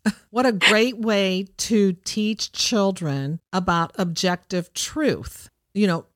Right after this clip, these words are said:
that setting that pattern, that mindset, that category in their mind, that vocabulary. I, I think that's so important. And what a fun game.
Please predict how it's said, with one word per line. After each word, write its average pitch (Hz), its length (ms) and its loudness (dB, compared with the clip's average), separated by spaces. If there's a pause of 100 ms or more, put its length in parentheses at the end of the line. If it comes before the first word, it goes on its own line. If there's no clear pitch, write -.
that 196 280 -6
setting 233 360 2
that 196 200 2
pattern, 202 540 0
that 160 160 -4
mindset, 190 800 0 (160)
that 165 140 -10
category 202 680 0
in 170 80 2
their 165 140 2
mind, 160 520 -2
that 160 160 -2
vocabulary. 160 1040 -2 (520)
I, 180 220 -4
I 180 140 -2
think 196 220 -2
that's 170 220 -4
so 190 180 0
important. 175 480 -2
And 202 180 -4
what 269 140 0
a - 20 -4
fun 214 280 0
game. 196 500 -2